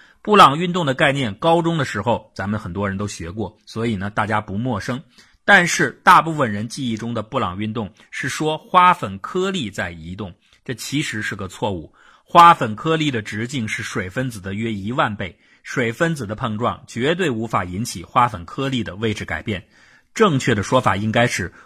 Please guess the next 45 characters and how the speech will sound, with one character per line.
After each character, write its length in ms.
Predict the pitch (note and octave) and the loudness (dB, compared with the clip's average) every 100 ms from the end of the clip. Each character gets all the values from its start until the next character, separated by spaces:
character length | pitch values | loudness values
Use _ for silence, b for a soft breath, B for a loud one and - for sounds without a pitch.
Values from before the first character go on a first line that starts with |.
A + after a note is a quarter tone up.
| _ | _
花 280 | - E3 | 8 10
粉 280 | E3+ A2 F2+ | 8 4 -4
当 180 | A#2 A#2 | -2 -2
中 180 | B2+ B2+ | -2 -2
释 320 | - - F#3 | -2 2 2
放 280 | D3 C#3+ G#2+ | 4 4 2
出 180 | - A2 | -2 -4
的 80 | |
小 200 | G#2 F2+ | -2 -6
颗 200 | F2 A2 | -6 -6
粒 180 | G#2+ G2 b b | -4 -4 b b
在 160 | - G#2 | -2 0
水 240 | - G2 | 0 -4
分 200 | F2+ B2 | -2 -2
子 120 | G#2+ | -2
作 180 | F#2+ A#2+ | -2 -2
用 100 | G#2+ | -2
下 280 | G2+ A#2+ D#2 | 0 0 0
发 280 | - F#2+ F#2 | -4 -4 -4
生 220 | - G2 | -4 -4
了 80 | F2 | -6
移 180 | E2+ G2 | -6 -6
动。 220 | G#2 G2 B B B B - | -6 -10 B B B B -4
罗 200 | B2 F#3 | 0 4
伯 100 | A3+ | 4
特· 80 | F#3+ | 4
布 160 | G3 | 6
朗 200 | C3 G2 | 4 6
当 200 | D#3 E3+ | 6 6
年 200 | C#3 A#2 | 4 0
撰 240 | - D3 A2+ | 4 4 4
写 180 | F#2+ | -2
的 80 | F2 | -6
观 240 | F#2+ B2 B2 | -2 -2 0
察 160 | G2+ | -2
报 160 | G#2+ A2+ | 0 2
告 180 | A2+ G2+ | 2 0
中 200 | A#2 C3+ | -2 -2
对 180 | D#3 | 0
此 220 | A#2+ - A2+ | 0 -2 -4
写 240 | - D#2 | -4 -6
得 100 | G2+ | -6
很 320 | - G#2 E2 | -4 -6 -6
清 260 | - D3 E3 | -8 -4 -4
楚， 200 | - | -4